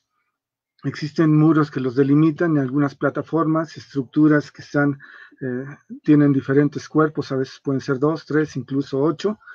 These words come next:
y, mm, generalmente con un solo acceso, están, eh, rodeadas por estos muros, y estos muros, calles, se utilizaron para la circulación de la gente. Como vemos en la imagen, los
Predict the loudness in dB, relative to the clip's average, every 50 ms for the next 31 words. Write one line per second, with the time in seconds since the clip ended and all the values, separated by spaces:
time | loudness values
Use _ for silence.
0 | -20 -20 -20 -20 _ _ -2 0 2 4 4 2 2 0 -4 -12 _ _ _ _
1 | _ _ _ _ _ _ _ _ _ -6 -4 -4 -2 -2 -4 -4 -4 -4 0 2
2 | 2 4 4 4 4 2 2 0 0 2 2 2 2 2 2 2 4 4 2 2
3 | 0 -2 -2 -2 -2 -8 -12 -12 _ -20 -20 -20 -20 -20 -20 -20 -20 -18 _ -6
4 | -6 -6 -4 0 2 2 2 2 2 -2 -4 -8 -12 -16 -14 -10 -8 -8 -8 -8
5 | -10 -14 -20 _ _ _ _ 0 4 6 6 8 8 6 6 4 2 0 -2 0
6 | 2 2 2 0 -2 -2 0 2 4 4 4 2 0 -6 -10 _ -20 -20 -20 -20
7 | -20 _ _ 0 0 0 0 0 -2 0 0 2 2 4 2 2 0 0 0 2
8 | 4 4 4 4 2 -2 -2 0 -2 -2 -2 -2 -2 -2 -2 -2 -2 -2 -2 -2
9 | -2 -2 -4 -6 -12 -12 -6 -2 -2 -2 -2 -2 0 0 2 2 2 0 0 0
10 | -2 -2 -2 -6 _ _ _ -20 -20 -20 -20 _ _ _ _ -2 2 4 4 6
11 | 6 6 6 6 4 4 2 4 4 4 4 4 2 2 2 2 2 2 2 2
12 | 2 2 0 -2 -6 -14 -20 -20 _